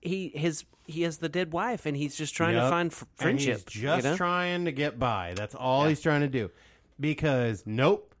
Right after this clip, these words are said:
Speaker 2: he ain't taking the easy way out. He's gonna keep on trucking.
Speaker 1: Yeah.
Speaker 2: He's a fucking champion.
Speaker 1: You gotta live your life,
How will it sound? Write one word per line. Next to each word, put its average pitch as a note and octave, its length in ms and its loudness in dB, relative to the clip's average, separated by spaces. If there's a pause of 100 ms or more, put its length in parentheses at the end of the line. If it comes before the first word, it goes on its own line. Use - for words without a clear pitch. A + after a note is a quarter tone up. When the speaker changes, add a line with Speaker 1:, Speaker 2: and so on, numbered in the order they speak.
Speaker 2:
he A2 180 -6
ain't D#3 160 -2
taking G3 300 0
the A3 80 4
easy G#3 300 2
way D#3 240 4
out. E3 260 4
He's A2+ 160 -8
gonna G#2 180 -4
keep D3 340 0
on C3+ 200 4
trucking. G#2 520 -4
Speaker 1:
Yeah. F3+ 80 -8
Speaker 2:
He's A2 100 -6
a G#2 80 -4
fucking D3 500 -2
champion. G2 560 -4
Speaker 1:
You G#2 160 -4
gotta A2 200 -2
live A#2+ 240 -6
your A#2 100 -8
life, B2 420 -8